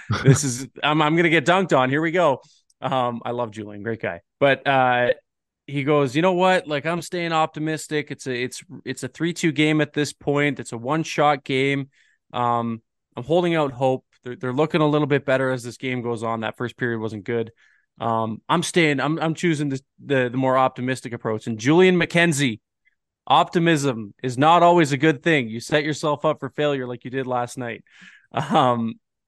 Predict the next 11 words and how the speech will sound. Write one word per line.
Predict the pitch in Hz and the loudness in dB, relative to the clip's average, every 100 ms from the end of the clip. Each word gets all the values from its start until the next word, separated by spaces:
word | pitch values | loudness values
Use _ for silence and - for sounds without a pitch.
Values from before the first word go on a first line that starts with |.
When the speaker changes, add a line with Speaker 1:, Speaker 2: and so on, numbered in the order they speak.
| _ _ | _ _
Speaker 2:
but | 139 151 143 | -4 -2 0
yeah, | 175 180 127 117 | 2 2 2 0
it's, | 143 143 - | -4 -4 -2
uh, | 151 135 127 120 117 - _ _ _ _ _ _ _ | 0 2 2 0 -4 -12 _ _ _ _ _ _ _
yeah, | 175 123 117 | -4 -2 -2
it's, | 123 - - | -6 -10 -12
you | 151 131 | -8 -6
know, | 113 117 - _ _ _ _ _ _ _ | -4 -8 -12 _ _ _ _ _ _ _
it's | _ - 151 - | _ -2 -2 0
early, | 151 156 175 202 202 - | 2 4 4 4 2 0
and | 143 135 135 127 | 2 2 2 0